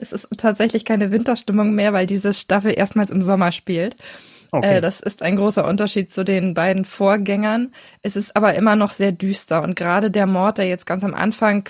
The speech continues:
Speaker 1: passiert, vielleicht kann ich so viel schon mal vorausnehmen, da wird eine, eine junge Frau wird verbrannt auf einem Scheiterhaufen und das ist schon übel.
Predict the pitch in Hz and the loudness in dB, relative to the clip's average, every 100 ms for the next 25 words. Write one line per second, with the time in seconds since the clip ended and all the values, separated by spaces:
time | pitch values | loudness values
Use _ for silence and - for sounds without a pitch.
0 | - 190 - 214 - 175 185 202 185 185 | -8 -6 -2 -4 -2 -2 -2 0 -2 -2
1 | 196 202 196 190 180 180 165 160 233 - | -2 -2 -2 0 0 -2 2 2 2 0
2 | 202 - 175 180 190 202 226 202 185 190 | -2 -2 -4 -2 0 4 4 4 2 0
3 | - 196 185 175 - 196 190 208 202 - | -2 -2 -2 -4 -2 -2 0 0 -2 -2
4 | 196 196 196 - 180 185 170 220 277 185 | 0 2 0 -4 -4 -2 0 2 0 -2
5 | 180 190 196 190 220 240 220 226 - 277 | 0 0 0 -2 0 2 2 0 -4 -8
6 | - - - - - - - 202 214 208 | -10 -20 -20 -20 -20 -20 -2 0 2 0
7 | - 196 - - 220 226 233 240 _ - | -2 -6 -4 0 2 4 2 -2 _ 0
8 | 226 196 175 185 | 2 4 2 0